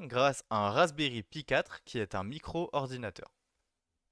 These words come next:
Avant de discuter des paramètres θ et R G B de cet underscope, il faut bien sûr relier la caméra à notre Raspberry Pi. C'est sur cette zone que nous allons brancher la caméra H Q, comme vous pouvez le voir sur la flèche,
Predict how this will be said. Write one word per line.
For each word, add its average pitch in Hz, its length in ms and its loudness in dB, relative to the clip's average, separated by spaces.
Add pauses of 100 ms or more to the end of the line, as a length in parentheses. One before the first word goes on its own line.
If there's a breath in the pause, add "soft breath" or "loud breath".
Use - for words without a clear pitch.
(1300)
Avant 143 240 6
de 185 60 -2
discuter 135 460 -4
des 135 100 -2
paramètres 117 640 0
θ 147 440 -4
et 117 200 -2
R 131 80 0
G 117 140 -8
B 123 160 -6
de 107 100 -10
cet - 220 -10
underscope, 123 580 -8
il 113 80 -10
faut 113 140 -10
bien 110 220 -2
sûr 160 200 -8
relier 117 260 -4
la 101 120 -4
caméra 123 560 -6 (460 loud breath)
à 107 100 -4
notre 110 240 -6
Raspberry 120 480 0
Pi. - 180 -14 (760)
C'est - 140 -8
sur 101 140 -4
cette 104 220 -2
zone 185 200 2
que 139 120 -6
nous 113 160 -2
allons 107 160 2
brancher 135 520 -2 (420 loud breath)
la 147 160 4
caméra 113 500 2
H 110 160 2
Q, 196 240 -6 (320)
comme 110 140 -12
vous 107 120 -12
pouvez 104 240 -6
le 98 80 -4
voir 98 340 -2
sur - 280 -8
la 101 100 0
flèche, - 380 -6